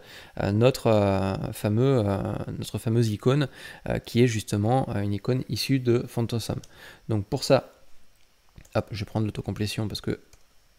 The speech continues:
c'est toujours ça de gagner. Et notamment ici, on va pas utiliser icône, euh, traditionnelle, ou du moins l'icône traditionnelle, le système d'icône traditionnelle, parce que, euh, c'est, euh, l'icône de Fantosum. Si tu vas faire un petit tour dans la documentation,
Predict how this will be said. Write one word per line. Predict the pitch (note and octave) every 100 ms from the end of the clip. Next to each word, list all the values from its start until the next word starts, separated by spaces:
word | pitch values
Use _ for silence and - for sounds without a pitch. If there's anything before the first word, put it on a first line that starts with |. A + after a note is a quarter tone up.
| -
c'est | -
toujours | A#2+ G2+
ça | G#2+
de |
gagner. | G#2 G2+ B2+ D3+ - - - -
Et | C3+
notamment | C#3 C3+ C3
ici, | C3 -
on | C#3
va | G#2+
pas | B2+
utiliser | C#3+ - C#3 A#2+ -
icône, | C3 - - B2 - -
euh, | G2+
traditionnelle, | G#2 - G#2+ - A2 D3+ C#3
ou | -
du | A#2
moins | G#2+ G#2+
l'icône | C3 - C3+
traditionnelle, | - A2 G2+ G#2 A2 D3 - - - -
le |
système | A2 - A#2+
d'icône | A2 A#2
traditionnelle, | A2+ G#2+ - D3
parce | A#2 -
que, | B2+ C#3 - - - -
euh, | A2+ G#2 -
c'est, | G#2 - C3 B2+
euh, | A2+
l'icône | A2 - C3+
de | B2
Fantosum. | - G#2+ A2 G#2+
Si | F#2
tu | -
vas |
faire | G#2+ G#2
un |
petit | G2
tour | - A#2+
dans | G2+
la |
documentation, | G2 G2+ G2+ F#2+ G2 - B2